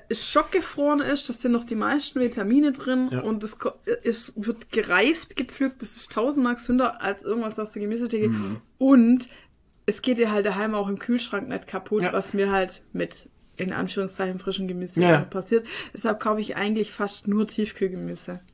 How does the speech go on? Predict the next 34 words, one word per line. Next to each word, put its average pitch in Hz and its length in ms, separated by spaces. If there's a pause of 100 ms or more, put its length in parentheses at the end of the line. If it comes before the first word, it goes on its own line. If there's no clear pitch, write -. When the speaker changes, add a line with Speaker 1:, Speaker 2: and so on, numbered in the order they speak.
(220)
Speaker 2:
Ja. 123 60
Speaker 1:
Und 135 60
du 196 60
kannst 208 280
auch 208 100
besser 202 240
portionieren, 254 880
du 214 100
Speaker 2:
Ja. 160 100
Speaker 1:
musst 185 160
es - 60
nicht - 160
schälen. 254 420
Speaker 2:
Kannst 135 160
die - 40
Butter 285 220
Speaker 1:
<laughs> - 60
Speaker 2:
rausnehmen. 139 560
Speaker 1:
Genau, 208 320
also 214 340
die 220 60
Butter 247 280
rausnehmen. 226 380 (240)
Aber 220 180
es 240 200
gibt 294 220
halt 277 200
fast - 560
nur 269 240
Gemüsemischungen 247 880
mit 220 220
irgendeiner 240 560
Scheiße - 580
drin. 185 380